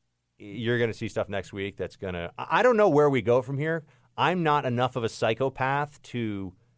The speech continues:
get ahead of where the Democrats are going or, or where their allies and the media are gonna go with this.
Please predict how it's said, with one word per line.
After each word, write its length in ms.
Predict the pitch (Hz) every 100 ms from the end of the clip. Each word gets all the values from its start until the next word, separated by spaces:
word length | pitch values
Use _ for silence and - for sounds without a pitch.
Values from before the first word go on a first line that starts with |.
| _ _ -
get 240 | 90 139 135
ahead 680 | 110 85 127 117 92 90 85 _ _ _
of 380 | 101 95 95 87
where 220 | 95 120
the 100 | 110
Democrats 580 | 101 107 107 113 95 -
are 80 | 98
going 380 | 95 95 101 104
or, 100 | 98
or 200 | 101 95
where 180 | 113
their 160 | 104 98
allies 540 | 85 95 101 110 110
and 80 | 101
the 40 | 92
media 300 | 98 104 110
are 20 |
gonna 160 | 117
go 140 | 110 117
with 160 | 120
this. 300 | 131 127 123